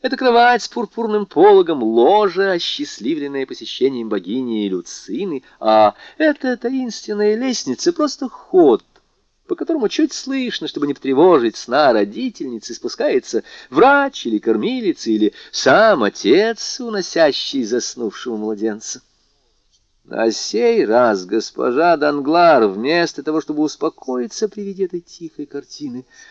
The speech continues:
застонала и окончательно лишилась чувств.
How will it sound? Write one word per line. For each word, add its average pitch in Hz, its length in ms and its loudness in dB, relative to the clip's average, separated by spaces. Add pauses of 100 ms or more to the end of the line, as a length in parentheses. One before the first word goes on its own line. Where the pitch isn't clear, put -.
застонала 107 960 -2 (500)
и 98 80 -10
окончательно 95 960 -2
лишилась 113 540 -12
чувств. - 540 -18